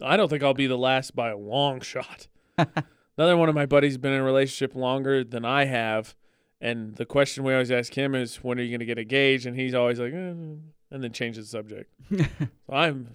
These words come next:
Speaker 1: maybe, maybe I'll end up second, which would be, like, a huge upset. Betting odds would not have given, or betting odds would have paid out great for that.
Speaker 2: So which of these couples have kids?
Speaker 1: One, the one that's married.
Speaker 2: Oh, okay.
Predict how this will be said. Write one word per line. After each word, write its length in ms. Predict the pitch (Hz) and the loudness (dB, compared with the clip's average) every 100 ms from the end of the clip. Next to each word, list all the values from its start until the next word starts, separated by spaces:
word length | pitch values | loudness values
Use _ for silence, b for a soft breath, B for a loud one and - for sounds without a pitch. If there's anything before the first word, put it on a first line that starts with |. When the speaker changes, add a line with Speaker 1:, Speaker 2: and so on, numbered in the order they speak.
| - | -16
Speaker 1:
maybe, 420 | 117 156 165 139 | -2 0 2 0
maybe 400 | 135 156 208 180 | 2 4 6 6
I'll 160 | 165 165 | 8 8
end 160 | 175 | 8
up 100 | 190 | 4
second, 480 | - 180 233 165 123 | 4 4 4 2 -2
which 200 | 151 147 | -2 -2
would 100 | 147 | -4
be, 220 | 143 135 | 0 0
like, 240 | 131 131 127 | 0 -2 -2
a 80 | |
huge 420 | 131 - 247 185 160 | -6 -4 -2 0 0
upset. 540 | 160 - 123 107 - _ _ _ _ _ 208 | -2 -2 -6 -6 -12 _ _ _ _ _ 6
Betting 260 | 214 190 | 8 8
odds 240 | 175 160 156 | 8 4 6
would 220 | 226 190 | 4 8
not 180 | 196 170 | 8 6
have 140 | 147 | 4
given, 340 | 170 160 156 | 2 2 0
or 140 | 151 147 | 2 0
betting 340 | 156 214 196 | 4 4 6
odds 180 | 170 156 | 4 2
would 80 | 160 | 0
have 80 | 131 | 0
paid 180 | 165 151 | 2 2
out 160 | 135 | 0
great 320 | 170 190 175 | -2 0 0
for 120 | - 131 | 0 -2
that. 260 | 117 101 - _ _ - | -2 -8 -16 _ _ -2
Speaker 2:
So 100 | 143 | 2
which 220 | 160 160 | 4 2
of 60 | 151 | 4
these 180 | 139 | 2
couples 360 | - 143 131 120 | 2 2 2 2
have 180 | 120 - | 0 0
kids? 440 | 113 101 - - _ _ _ _ - | 0 0 -4 -18 _ _ _ _ -12
Speaker 1:
One, 380 | 127 123 107 98 | -6 -4 -6 -6
the 100 | 127 | -2
one 140 | 127 113 | -2 -2
that's 140 | - | -6
married. 260 | 107 104 107 | -8 -8 0
Speaker 2:
Oh, 140 | 127 117 | 4 4
okay. 160 | - | 0